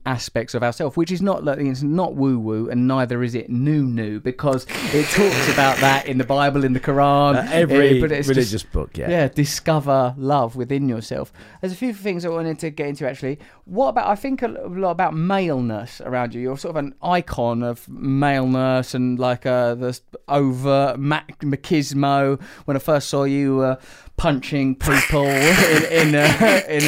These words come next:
Speaker 1: a ju-, in a
Speaker 2: And
Speaker 1: sort of a
Speaker 2: congratulations to you, sir, on your
Speaker 1: for my
Speaker 2: blue
Speaker 1: blue
Speaker 2: belt.
Speaker 1: belt. Thank
Speaker 2: Yeah.
Speaker 1: you, sir. Thank
Speaker 2: No,
Speaker 1: you. I'm
Speaker 2: no.
Speaker 1: most honoured.
Speaker 2: That's a massive achievement, mate.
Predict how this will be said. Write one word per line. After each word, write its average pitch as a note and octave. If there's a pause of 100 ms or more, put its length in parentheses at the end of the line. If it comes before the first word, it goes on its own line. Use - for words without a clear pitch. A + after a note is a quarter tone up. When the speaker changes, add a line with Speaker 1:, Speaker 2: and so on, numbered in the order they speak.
(100)
Speaker 1:
a C#3
ju-, D3
in C3+
a C3+
Speaker 2:
And B2
Speaker 1:
sort C3+
of C3
a C#3
Speaker 2:
congratulations C3
to A2+
you, G2+
sir, G2+
on G2+
your G2+
Speaker 1:
for G2
my F#2+
Speaker 2:
blue G2+
Speaker 1:
blue -
Speaker 2:
belt. -
Speaker 1:
belt. C3
Thank C3
Speaker 2:
Yeah. -
Speaker 1:
you, B2+
sir. B2+
Thank B2
Speaker 2:
No, A#2+
Speaker 1:
you. B2+
I'm C3+
Speaker 2:
no. C3
Speaker 1:
most C#3
honoured. B2+ (280)
Speaker 2:
That's A#2
a B2
massive A2
achievement, G#2
mate. F#2+